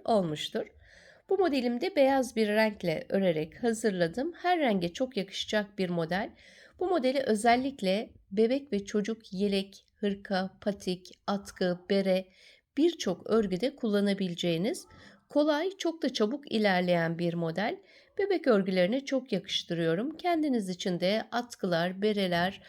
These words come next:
şallar örebilirsiniz. Yelek ve hırkalarda kullanabilirsiniz. Arka yüzü de bir düz, bir ters örgüden oluşan bir lastiğe benziyor.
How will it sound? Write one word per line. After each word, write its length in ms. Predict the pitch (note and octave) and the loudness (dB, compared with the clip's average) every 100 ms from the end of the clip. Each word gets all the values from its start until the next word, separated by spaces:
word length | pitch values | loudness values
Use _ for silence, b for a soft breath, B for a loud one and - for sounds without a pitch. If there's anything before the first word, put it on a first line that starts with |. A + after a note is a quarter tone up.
| B B | B B
şallar 580 | - C4+ A3+ F3+ G#3 - | -4 0 2 2 0 2
örebilirsiniz. 960 | G#3+ G#3 G#3 G3 G#3 G3 - D#3 F#3 - | 2 4 2 2 0 -2 -4 -4 -4 0
Yelek 400 | G#3 G#3 A3 G3 | 0 0 0 -2
ve 20 | |
hırkalarda 760 | F#3 F#3 F#3+ F#3+ F3 E3 A#3 A#3 | -2 -4 -2 0 0 0 -4 -6
kullanabilirsiniz. 1080 | F#3 F#3 F3+ F3 E3+ F3 E3+ D#3 G#3 E4 B B B B | -2 0 0 0 -2 -4 -4 -4 -4 -6 B B B B
Arka 280 | D#4 D#4 E4 | 0 2 2
yüzü 300 | B3+ E3+ E3 | 2 0 0
de 220 | C4+ A3+ | 0 2
bir 240 | C#4 C4+ | 0 0
düz, 340 | F#3 A#3+ C4 - | -2 -2 -4 -4
bir 240 | A#3+ B3+ | -4 -2
ters 360 | G3+ F3+ D#3+ - | -2 -2 -4 -2
örgüden 540 | A3+ A#3 F3+ D#3+ D#3+ - | 0 0 0 -2 -4 -4
oluşan 560 | D#4+ A3+ D#3+ - B3+ F4 B B B F4+ | -2 -2 -2 -4 -4 -4 B B B 0
bir 220 | F#4 F#4 | 0 0
lastiğe 600 | B3 A#3+ A#3 - G#3+ F3+ | 2 2 0 2 2 4
benziyor. 520 | F3 E3+ E3+ F3+ A#3+ | 2 2 0 -2 -2